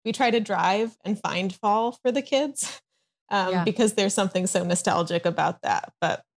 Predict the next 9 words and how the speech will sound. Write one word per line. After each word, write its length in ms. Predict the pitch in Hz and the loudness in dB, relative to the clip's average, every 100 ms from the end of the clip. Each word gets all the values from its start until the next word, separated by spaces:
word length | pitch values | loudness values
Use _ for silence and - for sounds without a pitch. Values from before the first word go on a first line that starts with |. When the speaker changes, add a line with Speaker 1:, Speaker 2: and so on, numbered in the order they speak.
| _ _ | _ _
Speaker 1:
for 100 | 185 | -4
sure, 300 | 175 - 98 120 | -2 0 0 2
I 60 | |
agree. 500 | - 170 180 92 180 _ _ _ _ _ _ - | 0 0 0 -2 -4 _ _ _ _ _ _ 0
Um, 340 | 277 285 277 269 | 2 2 0 -4
so 180 | 381 | -2
my 120 | 339 359 | 0 0
next 260 | 294 - - | 0 -2 -2
question 340 | 403 392 | -2 -4